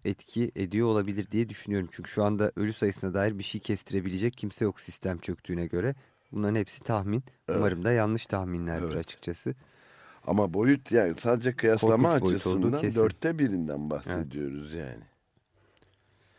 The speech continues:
Speaker 1: Ya belki salgın hastalıklarla ilgili yeterli önlem alınmayacak olursa,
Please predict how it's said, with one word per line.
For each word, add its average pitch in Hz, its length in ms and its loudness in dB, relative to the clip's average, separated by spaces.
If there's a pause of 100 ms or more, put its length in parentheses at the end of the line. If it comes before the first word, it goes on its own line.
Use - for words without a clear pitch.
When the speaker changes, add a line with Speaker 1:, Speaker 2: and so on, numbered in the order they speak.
(240)
Speaker 1:
Ya 85 160 -6
belki 104 260 4
salgın 101 360 4
hastalıklarla 107 640 4
ilgili 95 280 2
yeterli 98 480 2
önlem 101 260 2
alınmayacak 98 520 0
olursa, 113 440 -2